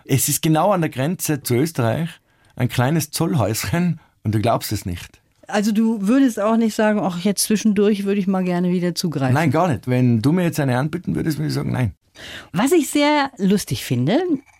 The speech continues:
Speaker 2: ist, dass mein Gast heute, der D J Ötzi oder Gary Friedle, von seiner Frau ein lebender Wurlitzer genannt wird.
Speaker 1: Ich höre ein Lied eine Sekunde und ich weiß, was das für ein Lied ist.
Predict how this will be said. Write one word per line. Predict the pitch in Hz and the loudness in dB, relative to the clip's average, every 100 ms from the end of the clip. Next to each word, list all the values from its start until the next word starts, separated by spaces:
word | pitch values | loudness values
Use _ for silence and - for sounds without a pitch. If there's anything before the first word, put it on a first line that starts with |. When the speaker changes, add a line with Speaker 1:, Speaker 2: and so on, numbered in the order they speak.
| _ _ | _ _
Speaker 2:
ist, | 190 220 - 214 | -2 -2 -2 -2
dass | 196 - | -2 0
mein | 180 170 | 2 2
Gast | 156 196 - | 0 -2 -2
heute, | 160 165 247 | 0 0 0
der | 240 151 | -2 -2
D | - | -2
J | 180 175 165 - | -2 0 0 0
Ötzi | 147 139 - - 262 | 0 0 0 2 2
oder | 247 160 147 117 | 2 0 0 -2
Gary | 156 139 170 151 147 | -2 0 0 0 -2
Friedle, | - 139 139 175 240 - - - | -2 -4 0 0 0 -2 -16 -18
von | - 185 180 | -4 0 2
seiner | 180 170 160 | 2 2 0
Frau | - - 135 156 226 - | -4 -4 0 2 0 0
ein | 175 175 | 0 2
lebender | 147 180 214 214 190 170 151 | 2 2 4 4 2 2 4
Wurlitzer | 226 269 151 - - 101 - _ | 4 4 2 -2 -8 -8 -10 _
genannt | - 131 117 110 - | -2 -2 -2 -4 -6
wird. | 123 - - - _ _ - - _ | -8 -8 -16 -20 _ _ -20 -20 _
Speaker 1:
Ich | - 120 | 0 4
höre | 120 135 | 4 4
ein | 135 | 2
Lied | 107 131 - | 2 2 2
eine | 107 131 | 0 0
Sekunde | 120 - 147 156 123 | 0 0 0 2 2
und | 110 | 2
ich | |
weiß, | 104 110 123 | 2 0 0
was | 120 | -4
das | - | -2
für | 107 | 0
ein | |
Lied | 104 110 | 2 0
ist. | 101 85 - | -2 -4 -8